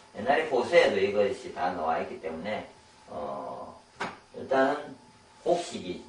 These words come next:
제일 중요하고 그다음에 과일 야채가 중요하다고 도와준다고 이렇게 되어 있습니다.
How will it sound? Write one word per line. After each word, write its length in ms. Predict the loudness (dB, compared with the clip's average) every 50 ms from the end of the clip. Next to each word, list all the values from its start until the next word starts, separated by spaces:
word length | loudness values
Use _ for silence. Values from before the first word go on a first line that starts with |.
| -16 -8
제일 280 | -4 -2 -2 -2 -2
중요하고 600 | -4 -6 -6 -4 -4 -2 -2 -2 -4 -4 -6 -8 -8
그다음에 420 | -6 -4 -4 -4 -4 -6 -10 -10 -14 -18 -20 _ -20 -20 -16 -8
과일 240 | -4 0 0 2 2
야채가 680 | 2 0 -2 -4 -8 -8 -6 -4 -4 -4 -4 -4 -8 -12 -14
중요하다고 500 | -12 -8 -6 -6 -4 -4 -6 -8 -6 0
도와준다고 640 | 2 4 4 4 2 -2 -8 -10 -8 -8 -8 -10 -12
이렇게 160 | -14 -18 -20 -20 -16 -14
되어 80 | -12 -12 -12
있습니다. 460 | -16 -18 -20 -20 -20 -18 -18 -18